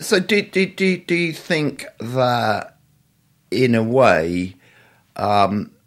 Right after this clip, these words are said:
the Game Boy r-, almost replaced the T V? Um, y-, you know, if it was raining when I was a kid, um,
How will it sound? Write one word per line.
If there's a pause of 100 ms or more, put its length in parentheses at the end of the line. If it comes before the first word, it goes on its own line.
(400)
the
Game
Boy (640)
r-, (240)
almost
replaced
the
T
V?
Um,
y-,
you
know,
if
it
was
raining
when
I
was
a
kid, (960)
um,